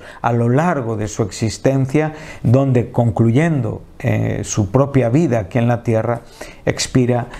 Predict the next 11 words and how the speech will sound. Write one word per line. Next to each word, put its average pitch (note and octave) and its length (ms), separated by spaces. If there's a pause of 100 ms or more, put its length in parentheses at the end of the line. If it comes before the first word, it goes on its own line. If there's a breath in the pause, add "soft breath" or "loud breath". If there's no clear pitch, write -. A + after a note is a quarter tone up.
(180 loud breath)
eh, G#2 360
en A2 140
esta G#2+ 260
actitud. F#2+ 460 (120)
Evidentemente, G#2+ 920 (420 loud breath)
este A#2 260
hombre, A2 340 (300 loud breath)
eh, - 340
no, A#2+ 500 (260)
eh, G2+ 200
recibirá, G#2 800